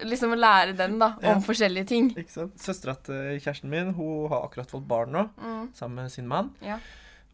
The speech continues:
Speaker 2: Og de er sånn, de håper at, eh, han skal bli homofil ballettdanser, liksom. <laughs> Men han skal få lov til å bli akkurat hva han vil, men det, det, det viser litt som, det er noen familier da, som ikke er helt åpne for at man kan bli det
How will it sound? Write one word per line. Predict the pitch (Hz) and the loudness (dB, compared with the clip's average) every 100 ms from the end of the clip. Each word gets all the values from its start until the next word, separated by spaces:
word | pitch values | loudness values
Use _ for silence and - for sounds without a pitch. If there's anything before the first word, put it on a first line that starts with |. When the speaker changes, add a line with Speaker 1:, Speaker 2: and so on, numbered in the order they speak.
| - | -6
Speaker 2:
Og | 196 190 175 | -2 0 -2
de | 175 | 2
er | 196 | 2
sånn, | 185 | 2
de | 180 | 0
håper | 180 170 151 | 0 2 4
at, | 147 147 | 4 4
eh, | 151 147 | 6 6
han | 151 | 6
skal | 143 156 | 2 -2
bli | 143 147 147 143 143 143 | 0 0 2 2 0 0
homofil | 143 143 139 123 | -2 -4 -6 -4
ballettdanser, | 131 120 117 - 104 - 139 - | -4 -4 -6 -6 -8 -8 -8 -4
liksom. | 147 151 147 | -2 -2 0
<laughs> | 165 - 175 508 587 554 480 453 - 233 247 - 233 226 - 220 - 427 494 440 - - - 160 160 | 0 4 4 4 2 0 -4 -4 -2 0 0 -2 -2 -4 -2 -4 -4 -4 -4 -8 -12 -14 -16 -10 2
Men | 160 | 6
han | 151 147 | 6 6
skal | 151 | 4
få | 143 139 | 0 -2
lov | 131 | -4
til | 131 | -6
å | |
bli | 127 | 0
akkurat | 120 117 120 | 0 0 -6
hva | 117 | -4
han | 117 | -4
vil, | 120 131 | -4 -4
men | 139 | -2
det, | 135 131 135 | 2 2 0
det, | 135 151 147 143 | 2 8 8 6
det | 156 | 0
viser | 156 - | 0 -2
litt | 156 - | -4 -2
som, | 151 147 147 - - | 0 0 -2 -10 -6
det | 165 | 2
er | 190 | 4
noen | 226 175 156 | 4 4 0
familier | 165 160 147 180 | 0 -2 0 2
da, | 180 | 2
som | 147 160 160 156 | 2 -2 -4 -6
ikke | - 160 - 135 139 143 - - | -10 -12 -8 -4 -4 -4 -8 -2
er | 190 | 0
helt | 190 190 | 0 0
åpne | 180 151 165 | 0 -2 -4
for | 170 165 | -2 -2
at | 165 | -2
man | 165 165 | -6 -4
kan | 170 165 | -4 -4
bli | 156 156 | -4 -4
det | 147 143 | -2 -2